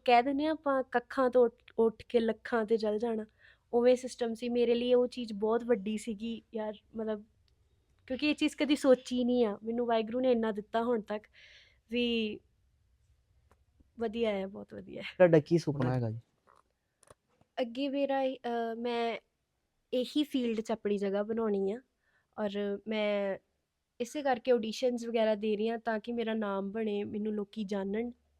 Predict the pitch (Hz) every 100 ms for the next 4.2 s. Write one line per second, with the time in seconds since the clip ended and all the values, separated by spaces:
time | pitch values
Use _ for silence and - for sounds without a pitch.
0 | _ - 208 208 208 214 233 196 214 233
1 | - - 247 - - - 220 208 - 226
2 | 226 226 214 - 240 226 - - - -
3 | 233 220 233 226 226 - 247 247 226 214
4 | 247 247